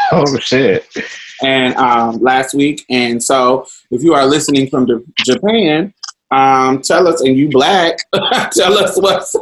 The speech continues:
Speaker 2: happening. Let us know what's up. Hashtag Marsha's Plate. Um, because, you know, we like to see what's going on. Send us some videos.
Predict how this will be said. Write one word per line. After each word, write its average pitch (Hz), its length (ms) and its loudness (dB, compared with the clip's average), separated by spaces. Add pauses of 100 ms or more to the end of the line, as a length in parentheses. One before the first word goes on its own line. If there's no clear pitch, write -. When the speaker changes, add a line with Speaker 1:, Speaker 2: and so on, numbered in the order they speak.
Speaker 2:
happening. 135 680 0
Let 156 200 4
us 165 160 -2
know 156 180 4
what's 151 240 2
up. 165 220 2 (380)
Hashtag 156 560 2
Marsha's 131 520 -2
Plate. 165 460 2 (360)
Um, 117 640 2 (180)
because, 143 840 0
you 170 100 2
know, 139 180 2
we 160 120 4
like 165 220 2
to - 80 -2
see 156 140 -6
what's 139 200 0
going 135 220 2
on. 139 180 2
Send 143 140 -2
us 151 140 -2
some 123 120 -6
videos. 123 420 -2